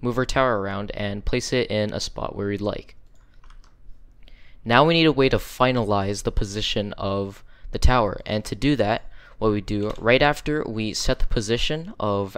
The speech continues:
our tower here, we're going to do if input dot get mouse button down zero, and this detects if we click our left mouse button. And inside of here, we're going to set our current placing tower to null.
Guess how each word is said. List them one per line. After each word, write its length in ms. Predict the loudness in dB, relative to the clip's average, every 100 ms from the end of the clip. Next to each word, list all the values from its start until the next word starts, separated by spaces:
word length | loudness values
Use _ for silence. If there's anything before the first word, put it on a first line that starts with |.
| -4
our 460 | -4 -2 -4 -8 -12 -18 2
tower 300 | 4 6 2
here, 280 | -2 -4 -6 -6
we're 80 |
going 140 | -4 -4
to 140 | -4
do 300 | -4 -4 -4 -10 -18 -8
if 400 | 0 0 0 -10 -18 -20 -18 -4
input 520 | -2 0 0 0 -2
dot 240 | -4 -4 0
get 220 | 0 2
mouse 340 | 0 0 0
button 280 | 0 0 0
down 420 | -2 -2 -2 -8 -10 -8
zero, 520 | -6 -4 -4 -6 -8 -14 -20 -12 -4
and 180 | 0
this 160 | 0 0
detects 520 | 0 4 4 2 -2
if 280 | -2 -4 -4
we 380 | -4 -2 -4 -8 -18 -20 2
click 300 | 4 4 2
our 140 | -2 0
left 320 | -2 -4 -4
mouse 200 | -4 0
button. 340 | -2 -2 -6 -14 -16 -18 -18 -20 -20 -20 -6
And 140 | -2
inside 260 | -2 0 0
of 140 | 0
here, 220 | 2 2
we're 160 | 2 -2
going 280 | 0 0 0
to 400 | 0 0 -2 -6 -14 -18
set 300 | 0 4 4 4
our 120 | 0
current 420 | -2 -4 -4 -2
placing 360 | -2 0 -2 4
tower 260 | 6 6
to 80 | 0
null. 320 | -2 -4 -6